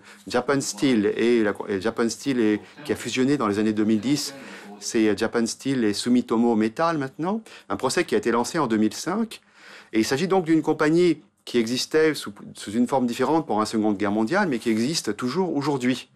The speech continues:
Cette compagnie a été condamnée en deux mille dix-huit, en octobre deux mille dix-huit, par, euh, un tribunal, euh, coréen.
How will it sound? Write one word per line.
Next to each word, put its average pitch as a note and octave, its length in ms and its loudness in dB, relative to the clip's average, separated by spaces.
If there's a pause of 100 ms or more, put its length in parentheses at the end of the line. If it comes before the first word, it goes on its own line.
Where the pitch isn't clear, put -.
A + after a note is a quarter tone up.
(460)
Cette A2+ 180 -2
compagnie C3+ 460 2
a E3 60 4
été B2+ 180 0
condamnée D3 480 2
en G#2+ 100 2
deux G#2+ 120 2
mille B2 180 4
dix-huit, C3+ 480 -4
en G2 100 -2
octobre B2 280 0
deux A#2+ 80 2
mille A2+ 140 6
dix-huit, A#2 400 0
par, G2 200 0
euh, F#2+ 120 2 (360)
un - 80 -6
tribunal, A2 520 2
euh, F#2+ 220 0
coréen. A#2+ 480 0